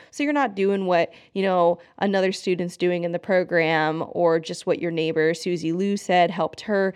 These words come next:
get rid of her bloating and constipation. So that is it. I hope you guys found all,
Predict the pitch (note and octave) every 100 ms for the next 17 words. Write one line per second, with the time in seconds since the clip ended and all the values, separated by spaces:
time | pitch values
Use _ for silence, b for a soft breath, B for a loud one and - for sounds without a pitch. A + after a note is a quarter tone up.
0 | B - F3 E3 D#3 E3+ E3+ - D#3 D#3+
1 | D#3+ - D#3 - F3 E3 - - - F3+
2 | B B B B - F3+ - - b b
3 | - F3+ F3+ - G3+ F#3 - F#3+ F3+ -
4 | F3+ G3+ A#3 A#3+ C4+ A#3+ G#3 G3+ G3 -
5 | - F3 F3 F3 F3 - - - E3